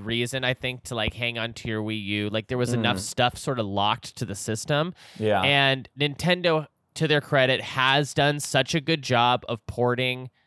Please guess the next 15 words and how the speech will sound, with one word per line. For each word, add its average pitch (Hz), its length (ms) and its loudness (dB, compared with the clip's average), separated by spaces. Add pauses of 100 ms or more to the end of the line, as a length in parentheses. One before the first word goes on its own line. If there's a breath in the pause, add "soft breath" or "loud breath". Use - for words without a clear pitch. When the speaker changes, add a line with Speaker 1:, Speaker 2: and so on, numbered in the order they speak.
(500 soft breath)
Speaker 1:
all 131 400 6
of 127 120 0
the 127 80 2
best 113 500 0
games 117 720 -2 (180)
from 135 380 0
the 147 100 0
Wii 147 180 0
U 151 180 2
to 139 260 0
the 131 100 -2
Switch 123 400 -2
at 180 100 -6
this 202 140 -4
point 202 400 0